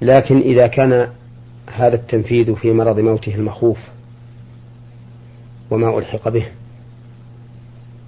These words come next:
فإنه يعتبر من الثلث فأقل لغير وارثه، لأن العطية في هذه الحال حكمها حكم الوصية، في أنه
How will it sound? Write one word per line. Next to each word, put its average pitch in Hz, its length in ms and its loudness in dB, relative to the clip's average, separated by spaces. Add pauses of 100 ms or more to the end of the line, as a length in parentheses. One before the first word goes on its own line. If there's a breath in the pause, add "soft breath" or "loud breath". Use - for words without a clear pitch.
(260)
فإنه 123 500 0
يعتبر 117 540 0 (720)
من 117 100 0
الثلث 110 480 -2
فأقل 110 580 -2
لغير 110 280 0
وارثه، 101 400 -8 (1600)
لأن 117 220 0
العطية 113 420 0
في 107 280 -6
هذه 110 140 -2
الحال 131 380 2 (1120)
حكمها 127 720 -2 (220)
حكم 127 240 -6
الوصية، 117 720 -2 (2750)
في 117 260 -4
أنه 117 460 0